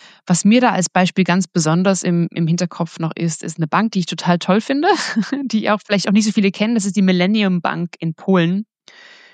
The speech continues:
Die haben vor zwei Jahren schon mal, waren die schon mal nom-, nominiert für den Forrester Award, äh, Customer Obsession Award, aber die sind unheimlich toll da drin, Kunden an die Hand zu nehmen. Die haben schon seit irgendwie fünf, sechs, sieben, acht, neun Jahren ein, ein Programm,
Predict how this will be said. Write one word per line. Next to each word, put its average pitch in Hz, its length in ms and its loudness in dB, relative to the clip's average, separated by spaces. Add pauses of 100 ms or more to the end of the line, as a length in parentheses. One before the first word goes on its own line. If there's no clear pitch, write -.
(200)
Die 175 80 4
haben 190 200 2
vor 196 140 -2
zwei 170 240 0
Jahren 208 120 2
schon 180 160 -4
mal, 170 320 2
waren 170 140 -2
die 165 80 -2
schon 170 120 -4
mal 160 120 0
nom-, 160 180 -2
nominiert 170 460 2
für 170 140 -4
den 160 100 -2
Forrester 220 600 0
Award, 180 380 0
äh, 170 180 -4
Customer 170 280 -6
Obsession 220 340 -4
Award, 202 300 0
aber 175 180 0 (400)
die 226 80 4
sind 277 160 2
unheimlich 269 500 0
toll 208 240 0
da 208 120 4
drin, 202 440 0 (360)
Kunden 240 340 2
an 175 120 4
die 156 100 0
Hand 170 180 0
zu - 100 -6
nehmen. 143 300 -4
Die 151 140 -2
haben 170 240 0
schon 180 240 0
seit 170 240 0 (220)
irgendwie 165 440 -4
fünf, 214 420 2
sechs, - 360 -4
sieben, 190 260 2
acht, 165 300 0
neun 180 200 4
Jahren 170 380 2
ein, 165 240 0
ein 160 140 -4
Programm, 185 580 -2